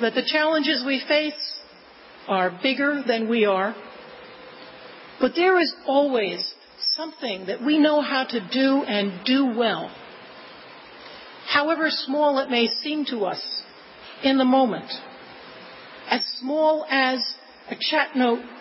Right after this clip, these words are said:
or a slingshot or a letter to the editor or a word of encouragement or a random act of kindness.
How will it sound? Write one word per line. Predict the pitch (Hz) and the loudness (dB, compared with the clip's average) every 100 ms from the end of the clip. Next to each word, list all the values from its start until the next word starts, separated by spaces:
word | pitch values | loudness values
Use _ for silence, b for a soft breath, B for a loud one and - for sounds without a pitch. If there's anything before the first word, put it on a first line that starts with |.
| - - - - - - - - | -18 -18 -18 -18 -20 -20 -20 -4
or | 294 240 | 0 2
a | |
slingshot | 202 - 294 294 269 - 247 226 - - - - - - - - - - - - - - | 0 -6 -4 -2 -2 -2 -2 -2 -8 -18 -20 -20 -20 -20 -20 -20 -20 -20 -20 -20 -10 0
or | 240 | 4
a | 233 | 4
letter | 233 285 311 302 | 6 4 4 2
to | 302 | 0
the | 269 247 | 0 2
editor | 254 240 220 208 196 - - - - - - | 2 2 2 0 -4 -16 -18 -20 -20 -8 0
or | 240 233 | 2 4
a | 220 | 2
word | 208 302 320 | 4 2 4
of | 277 | 2
encouragement | 269 240 294 277 262 240 226 220 - - - - - - - - - - - - | 0 0 0 0 0 0 -2 -4 -10 -16 -20 -20 -20 -20 -20 -20 -20 -20 -10 0
or | 226 | 4
a | 226 208 | 4 4
random | 240 294 294 277 262 254 | 4 4 4 2 0 0
act | 254 262 - - - | 0 0 -2 -10 -2
of | 233 220 214 - - | 0 2 -2 -10 0
kindness. | 240 214 185 180 156 - - | 2 2 0 -4 -6 -6 -6